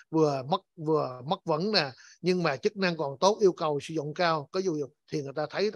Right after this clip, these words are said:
cả hai cái, hai cái mình, mà mình lên, nên lựa chọn là đóng đinh nội tủy, viết chậm cổ mà ngắn thôi, đóng đinh nội tủy ngắn thôi, không cần phải chui dài,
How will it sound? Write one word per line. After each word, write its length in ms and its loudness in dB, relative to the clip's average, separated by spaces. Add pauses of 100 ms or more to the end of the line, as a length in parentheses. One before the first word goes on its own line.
cả 120 -4
hai 180 6
cái, 240 2 (600)
hai 220 6
cái 240 2
mình, 540 -4
mà 120 -4
mình 180 -2
lên, 360 2
nên 140 4
lựa 120 4
chọn 240 -6 (280)
là 480 4
đóng 200 0
đinh 160 6
nội 180 2
tủy, 280 -4 (280)
viết 140 0 (160)
chậm 300 -4 (240)
cổ 260 -4
mà 140 -6
ngắn 240 0
thôi, 320 8
đóng 100 0
đinh 160 0
nội 180 -2
tủy 100 -2
ngắn 220 0
thôi, 200 4
không 200 0
cần 160 -2
phải 100 -4
chui 160 2
dài, 260 4